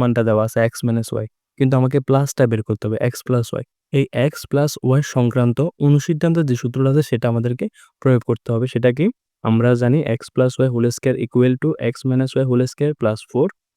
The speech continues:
xy, এটা বীজগণিতের একটি অনুসিদ্ধান্ত। তো আমাদের এখানে x minus y এর মানও দেওয়া আছে, x y এর মানও দেওয়া আছে। আমরা মানগুলো বসিয়ে দিলাম। এক্স ওয়াই, x minus y এর মান টু, four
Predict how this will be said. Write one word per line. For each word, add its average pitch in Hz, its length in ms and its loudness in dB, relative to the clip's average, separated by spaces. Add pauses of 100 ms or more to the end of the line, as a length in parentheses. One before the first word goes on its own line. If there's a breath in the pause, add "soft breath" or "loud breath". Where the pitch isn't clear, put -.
(100)
xy, 117 440 -2
এটা 123 180 0
বীজগণিতের 123 480 2
একটি 131 120 -4 (100)
অনুসিদ্ধান্ত। 107 500 -6 (540)
তো - 100 -2
আমাদের 131 260 2
এখানে 139 160 0 (100)
x - 20 -16 (100)
minus 139 260 0
y - 40 4
এর 131 120 4
মানও 120 220 2
দেওয়া 131 200 2
আছে, 180 140 -2 (180)
x - 40 -12 (240)
y 127 80 4
এর 131 120 2
মানও 113 200 -2
দেওয়া 107 120 -2
আছে। 107 120 -6
আমরা 117 180 2
মানগুলো 120 360 2
বসিয়ে 123 280 -2
দিলাম। 139 160 0 (340)
এক্স - 300 -4
ওয়াই, 127 140 4 (200)
x - 40 -16 (120)
minus 131 260 0
y 131 60 2
এর 127 100 2
মান 127 100 0 (100)
টু, 135 100 -2 (500)
four 120 160 0